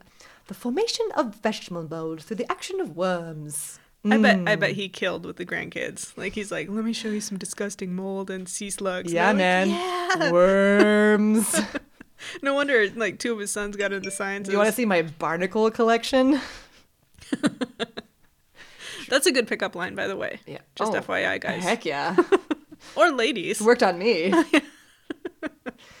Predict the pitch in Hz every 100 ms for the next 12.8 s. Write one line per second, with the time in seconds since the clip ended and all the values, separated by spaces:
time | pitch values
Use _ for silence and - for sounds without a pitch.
0 | - - _ 262 247 233 226 233 220 214
1 | 208 208 208 214 202 208 196 175 170 175
2 | 175 _ _ _ - - - _ _ -
3 | 185 208 214 190 190 - 165 160 _ _
4 | _ _ - 320 330 - _ _ 330 359
5 | 320 254 214 208 208 196 185 185 233 277
6 | 269 320 220 220 226 214 - - 214 220
7 | 220 208 196 190 190 190 190 185 185 190
8 | 185 180 185 175 185 202 233 220 240 254
9 | 196 208 233 180 185 190 190 233 254 269
10 | 247 - _ _ 220 220 240 247 214 208
11 | 214 208 202 196 190 208 185 - - _
12 | 208 214 214 226 226 214 220